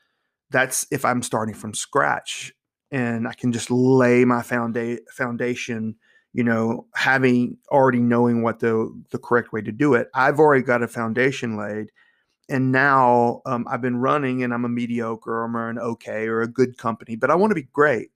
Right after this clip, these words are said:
Is there any hope?" Because those principles don't seem to apply to us. And so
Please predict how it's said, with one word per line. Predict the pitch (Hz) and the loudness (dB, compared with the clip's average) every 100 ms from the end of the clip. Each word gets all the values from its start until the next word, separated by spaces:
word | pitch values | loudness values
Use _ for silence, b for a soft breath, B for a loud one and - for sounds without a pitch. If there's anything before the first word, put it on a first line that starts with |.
| - | -6
Is | 127 120 | -6 -2
there | 127 | -2
any | 135 127 | 0 -4
hope?" | 117 139 127 - _ _ _ _ _ _ _ - | 0 2 2 -2 _ _ _ _ _ _ _ -10
Because | 123 143 123 | 0 0 4
those | 127 127 | 2 2
principles | - 165 156 131 127 120 - - | 0 -4 -4 -2 -2 -2 -8 -4
don't | 135 131 | -2 -2
seem | 131 123 | -4 -4
to | 117 | -6
apply | 113 120 117 113 110 117 - | -2 2 2 2 -4 -12 -16
to | - | -4
us. | 131 - - - - _ _ b b b b | -2 -2 -6 -10 -12 _ _ b b b b
And | 139 135 | -4 2
so | 156 147 147 143 - | 6 8 6 4 -4